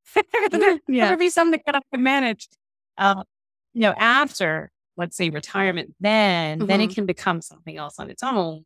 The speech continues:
Speaker 1: Then I could obviously spend more time and, you know, maybe tweak it to, to be
Speaker 2: Yeah.
Speaker 1: a larger, um, audience. Time being, I'm totally
Speaker 2: Mm-hmm.
Speaker 1: fine with it being a smaller business,
Speaker 2: Yeah.
Speaker 1: smaller
Speaker 2: And I think that
Speaker 1: niche
Speaker 2: works very
Speaker 1: market.
Speaker 2: well with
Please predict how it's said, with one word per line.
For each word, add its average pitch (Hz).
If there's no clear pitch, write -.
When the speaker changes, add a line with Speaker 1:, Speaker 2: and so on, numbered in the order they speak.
Speaker 1:
Then 180
I 165
could -
obviously 165
spend -
more 143
time 170
and, 151
you 180
know, 143
maybe 175
tweak 214
it -
to, 170
to -
be 226
Speaker 2:
Yeah. 202
Speaker 1:
a 156
larger, 139
um, 127
audience. 135
Time 190
being, 170
I'm 170
totally 165
Speaker 2:
Mm-hmm. -
Speaker 1:
fine 156
with 147
it -
being 147
a 143
smaller 233
business, 202
Speaker 2:
Yeah. 202
Speaker 1:
smaller 196
Speaker 2:
And 294
I 320
think 403
that 330
Speaker 1:
niche 247
Speaker 2:
works 185
very 226
Speaker 1:
market. 208
Speaker 2:
well 202
with 196